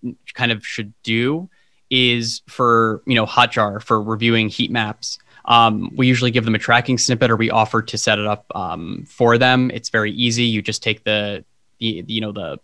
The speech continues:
the tracking snippet and you put it in the head of theme dot liquid. But of course, if they're using, like, GitHub or something, I mean, there's different implications there. But overall, basically making sure that Hotjar is set up. So having, giving us access to Google Analytics, their Shopify store, and making sure that Hotjar is set up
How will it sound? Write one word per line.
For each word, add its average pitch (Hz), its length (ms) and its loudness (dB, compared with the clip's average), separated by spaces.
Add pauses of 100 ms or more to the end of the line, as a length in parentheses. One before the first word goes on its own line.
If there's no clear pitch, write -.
the - 80 -6
tracking 113 420 0
snippet 113 360 0
and 107 60 -2
you 104 60 -2
put 110 200 -2
it 107 100 0
in 107 240 -4
the 104 220 -6
head 110 240 0
of 104 180 -8
theme 104 220 -6
dot - 220 -8
liquid. 127 460 0 (560)
But 117 320 4 (160)
of 127 120 -8
course, 117 260 2
if 107 60 -8
they're 107 100 0
using, 104 260 0
like, 98 140 -8
GitHub 101 300 -4
or 98 40 -6
something, 101 380 -6
I - 20 -6
mean, 101 160 -6
there's 101 260 -10
different 104 400 -8
implications 110 580 -8
there. 104 120 -4
But 123 120 -2
overall, 117 560 4 (440)
basically 127 380 4
making 117 260 4
sure 117 140 2
that 110 100 2
Hotjar 104 400 0
is 101 100 -4
set 98 140 -4
up. - 140 -16
So 95 180 -6
having, 127 280 -2
giving 139 220 2
us 139 120 2
access 123 320 0
to - 80 -14
Google 127 240 0
Analytics, 113 460 0
their 104 100 -4
Shopify 117 420 2
store, 117 260 4
and 110 140 -2
making 107 220 -4
sure 110 240 -6
that 104 120 -8
Hotjar 107 540 -4
is - 80 -8
set 104 200 -4
up 101 220 -8